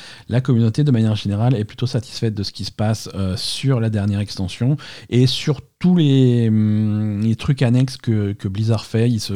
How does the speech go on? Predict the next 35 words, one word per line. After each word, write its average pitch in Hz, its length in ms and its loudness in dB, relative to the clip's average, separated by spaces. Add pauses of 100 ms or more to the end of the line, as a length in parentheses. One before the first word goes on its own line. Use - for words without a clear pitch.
ils 92 100 -8
se, - 120 -12 (300)
ils - 280 -20
se 98 80 -8
permettent 101 340 -4
un 95 60 -4
petit - 180 -10
peu 104 160 -6
des 95 80 -8
petites 95 220 -14
folies 104 340 -4
à 95 60 -6
gauche, 95 240 -8
à - 20 -8
droite, 107 240 -4
des 101 140 -6
trucs - 200 -14
originaux 95 440 -2 (100)
qui - 180 -6
marchent 151 300 -2
bien. 127 220 0 (600)
Euh, 90 800 -6
alors, 92 300 -6
euh, 87 240 -10
bon, 87 280 -10
World 92 200 -8
of - 80 -8
Warcraft 92 280 -10
classique, 92 380 -10
ça - 160 -10
fonctionne - 380 -4
bien, 135 180 4
ça, 127 140 -2
c'est, 87 640 -6 (220)
ça, - 180 -20